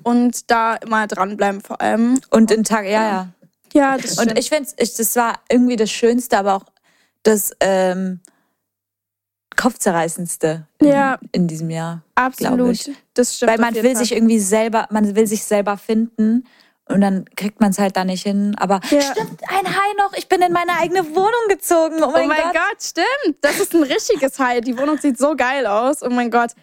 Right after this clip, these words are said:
Speaker 1: Richtig
Speaker 2: Mhm.
Speaker 1: so eine, äh, Pinterest-Beige-Ästhetik-Wohnung. <laughs> Wenn man Alinas Wohnung beschreibt, dann ist es eine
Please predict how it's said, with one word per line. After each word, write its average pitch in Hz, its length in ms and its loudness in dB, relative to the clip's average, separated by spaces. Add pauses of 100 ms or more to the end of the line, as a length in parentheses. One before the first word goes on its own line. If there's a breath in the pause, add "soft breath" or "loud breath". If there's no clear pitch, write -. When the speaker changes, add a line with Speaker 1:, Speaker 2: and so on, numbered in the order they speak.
(220 soft breath)
Speaker 1:
Richtig 277 460 4
Speaker 2:
Mhm. 262 80 -10 (160)
Speaker 1:
so 294 140 2
eine, 285 280 2 (120)
äh, 262 180 2
Pinterest-Beige-Ästhetik-Wohnung. 254 2250 0 (460 soft breath)
<laughs> 320 340 0 (1080 loud breath)
Wenn 277 120 4
man 302 140 2
Alinas 320 400 -2
Wohnung 311 240 0
beschreibt, 294 440 -2
dann 302 120 0
ist 285 160 -2
es 285 120 -8
eine 254 520 0